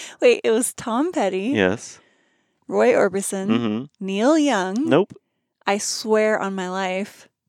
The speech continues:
Speaker 2: Well, you're wrong,
Speaker 1: Okay,
Speaker 2: so
Speaker 1: who
Speaker 2: guess
Speaker 1: else?
Speaker 2: somebody has to kill you now.
Speaker 1: <laughs> Who else is
Speaker 2: Don't
Speaker 1: it?
Speaker 2: know how that works exactly, but I think that's right.
Speaker 1: One of 'em will do it.
Speaker 2: Bob
Speaker 1: One of
Speaker 2: Dylan?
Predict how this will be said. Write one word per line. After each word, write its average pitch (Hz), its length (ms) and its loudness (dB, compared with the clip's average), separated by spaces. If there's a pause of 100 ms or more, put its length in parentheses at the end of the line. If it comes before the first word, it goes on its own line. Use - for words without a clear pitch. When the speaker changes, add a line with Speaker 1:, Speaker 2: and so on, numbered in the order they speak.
(420)
Speaker 2:
Well, 165 340 -4
you're 139 140 -8
wrong, 160 300 2
Speaker 1:
Okay, 233 180 -4
Speaker 2:
so 240 160 6
Speaker 1:
who 254 100 6
Speaker 2:
guess 247 120 8
Speaker 1:
else? 254 100 0
Speaker 2:
somebody 135 260 2
has 143 120 6
to - 80 -18
kill 120 220 4
you 98 120 0
now. 98 240 4
Speaker 1:
<laughs> - 60 -6
Who 294 80 6 (100)
else - 340 -4
is - 160 -4
Speaker 2:
Don't - 140 -2
Speaker 1:
it? - 40 -4
Speaker 2:
know 104 100 2
how 113 100 0
that 104 160 6
works 117 300 2
exactly, 123 500 0
but 110 200 -2
I 104 40 -4
think 113 200 -10
that's 120 240 -6
right. 131 240 -2 (720)
Speaker 1:
One 254 240 4
of 208 100 4
'em 185 120 -4
will 180 140 2
do 175 200 2
it. 185 40 4
Speaker 2:
Bob 208 240 2
Speaker 1:
One - 40 -20
of - 60 -20
Speaker 2:
Dylan? 190 520 0